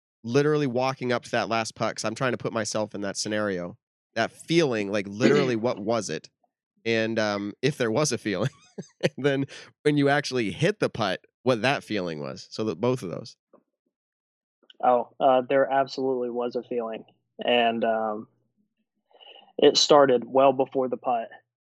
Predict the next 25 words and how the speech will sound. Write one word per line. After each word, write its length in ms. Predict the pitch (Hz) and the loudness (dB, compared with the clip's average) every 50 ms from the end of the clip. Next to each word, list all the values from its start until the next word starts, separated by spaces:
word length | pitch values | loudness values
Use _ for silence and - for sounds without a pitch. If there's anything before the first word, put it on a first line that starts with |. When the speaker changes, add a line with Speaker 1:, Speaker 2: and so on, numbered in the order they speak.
| _ - - - | _ -20 -14 -8
Speaker 2:
Um, 460 | 123 123 123 120 120 117 113 113 120 _ _ _ _ _ _ _ _ _ _ _ _ _ _ _ _ _ _ _ _ _ _ _ _ _ _ _ _ _ _ _ _ _ _ _ _ - | -4 -2 -2 -2 -2 -4 -6 -8 -14 _ _ _ _ _ _ _ _ _ _ _ _ _ _ _ _ _ _ _ _ _ _ _ _ _ _ _ _ _ _ _ _ _ _ _ _ -6
it 180 | 143 139 - - | -6 -6 -6 -4
actually, 800 | 127 131 147 147 - - - 143 135 135 127 127 127 123 120 - _ _ _ _ _ _ _ _ _ _ _ _ _ _ _ _ _ _ _ _ _ _ _ - | -4 -4 -4 -4 -4 -6 -4 -2 -2 -2 -2 -2 -4 -4 -6 -10 _ _ _ _ _ _ _ _ _ _ _ _ _ _ _ _ _ _ _ _ _ _ _ -4
I 60 | - 139 | 0 2
would 140 | 160 147 | 2 2
say 100 | - 160 | 2 0
it 80 | 143 110 | 0 0
really 260 | 127 139 143 139 139 | 0 0 0 0 0
started 280 | 135 - 147 127 120 107 | -2 -2 -2 -2 -2 -4
to 60 | - | -4
set 240 | - 143 131 127 127 | 0 2 2 2 2
in 240 | 123 123 123 123 123 | 0 -4 -4 -6 -8
on 380 | 101 113 123 120 120 120 120 | -6 -6 -4 -4 -4 -6 -6
hole 260 | 120 - - 127 120 | -8 -6 -6 -6 -6
seventeen 720 | - - 147 127 120 120 120 - - 139 123 120 120 117 - - - _ _ _ _ - - | -2 0 2 2 2 0 -6 -6 -6 -6 -6 -4 -6 -8 -10 -12 -20 _ _ _ _ -2 4
after 540 | 127 127 123 - - 131 123 120 120 120 110 | 6 6 6 6 4 4 4 4 4 2 0
I 140 | 117 123 | 0 -2
threw 180 | 120 - 135 131 | -2 -2 -4 -2
my 120 | 123 120 123 | -2 -2 -2
drive 360 | 123 127 123 120 120 120 120 | 0 2 4 4 4 2 0
and 220 | - - 127 127 123 | -4 -6 -4 -2 -2
landed 320 | 123 123 120 120 123 120 | 0 0 0 2 2 2
on 140 | 120 117 120 | 2 2 0
the 120 | 123 120 | 0 0
island. 380 | 120 117 117 110 110 113 113 - | 2 2 2 0 -2 -6 -10 -12